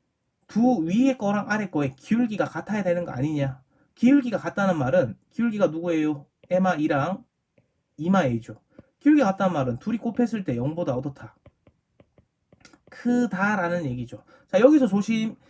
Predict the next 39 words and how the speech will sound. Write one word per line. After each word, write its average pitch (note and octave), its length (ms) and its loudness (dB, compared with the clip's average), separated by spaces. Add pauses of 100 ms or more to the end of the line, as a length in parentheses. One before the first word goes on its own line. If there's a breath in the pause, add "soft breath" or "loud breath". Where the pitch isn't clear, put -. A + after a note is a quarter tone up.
(200 soft breath)
자, F#3+ 100 2
이 A3 180 2
차 D4+ 160 -2
함수는 C#4 1160 0
우리가 F#3 200 -2
맨날 F#3 220 0
이렇게 B3 260 -2
그려서 D#3+ 220 -6
사이값 F3+ 320 -8
바깥쪽이 C#3+ 400 -4
나왔단 C3 320 -4
말이야. B2 360 -4 (200 soft breath)
최고차 A#3+ 420 -4
양수일 E3 480 -2
때 A#2+ 140 -6
기준이었어. C3 1000 -4 (360 soft breath)
그러니까 F#3 600 0 (200 soft breath)
얘 C3+ 80 -2
잘 C3+ 200 -2
봐. D3 380 0 (260 loud breath)
그냥 A3 200 0
풀면 A3+ 260 0
안 E3+ 140 0
돼. F#3 220 0
얘 F3 80 -6
음수잖아. F3+ 680 -2
마이너스 D3 280 -4
묶어내야 C#3 340 -2
돼. A2 240 -8 (260 soft breath)
자, C3 140 -6
그래서 C3 420 0
A F#3+ 160 -2
플러스 F3 260 -2
이 C#3 60 -2
그대로 D3+ 300 -2
오고 B2+ 240 -4
얘 C#3 80 0
마이너스 C3 360 -6
묶어내니까 C3+ 800 -4